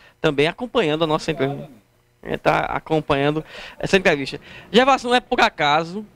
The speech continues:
que eu juntei aqui a família hoje, né? É importante um gestor, nos dias atuais, ter a base, e a base é a família. Quando eu mandei a mensagem pra Solange hoje, eu disse, "Solange, você é importante na vida de Gervásio, como Gervásio é importante na sua vida, né?"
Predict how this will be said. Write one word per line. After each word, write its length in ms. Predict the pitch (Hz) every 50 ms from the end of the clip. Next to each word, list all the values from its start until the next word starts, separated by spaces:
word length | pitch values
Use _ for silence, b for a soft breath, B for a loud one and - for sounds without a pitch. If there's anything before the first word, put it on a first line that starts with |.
| _ _ -
que 80 | - 175
eu 160 | 185 190 180
juntei 300 | 156 190 196 - 170 160
aqui 140 | 160 - 175
a 60 | 156
família 340 | - - 185 180 185 208 208
hoje, 280 | 165 131 123 117 - 123
né? 160 | 123 135 151 - B B B B B B
É 80 | - 170
importante 680 | 185 185 - 226 196 185 - - 202 220 214 - -
um 100 | 165 165 147
gestor, 500 | 156 156 147 - - - 180 170 151 135 139
nos 180 | 143 147 139
dias 160 | 131 151 147 143
atuais, 600 | 147 147 - 147 147 156 160 151 135 - - - B B B B
ter 280 | - 180 175 185 196 -
a 160 | - 170 190 190
base, 520 | - - 175 175 170 160 151 135 127 131
e 80 | 131 147
a 80 | 165
base 300 | 165 - 160 165 180 175
é 40 | 196
a 20 |
família. 540 | 185 - 233 226 190 170 165 143 123 123 - -
Quando 140 | 147 147
eu 40 | 151
mandei 220 | 156 165 165 151 160
a 40 | 160
mensagem 380 | 160 151 - - 156 151 -
pra 120 | - 156 151
Solange 400 | - 156 147 147 147 143 139 151
hoje, 140 | 160 160 180
eu 40 |
disse, 400 | 165 143 147 147 - - 147 127 - B B B B B B B
"Solange, 360 | - 175 180 190 196 175 165
você 540 | 170 180 160 - - 185 190 196 208 165 -
é 80 | - 180
importante 640 | 202 190 - 220 196 208 - - 220 247 240 -
na 120 | 170 160 151
vida 180 | 139 143 147
de 80 | 135 139
Gervásio, 400 | 156 160 156 143 170 196 - -
como 120 | - 359
Gervásio 300 | 311 285 196 170 185 190 294
é 20 |
importante 300 | 269 - 233 - - 180 165
na 40 |
sua 220 | 160 - 185 165 147
vida, 280 | 139 151 151 - 127 117
né?" 140 | 139 170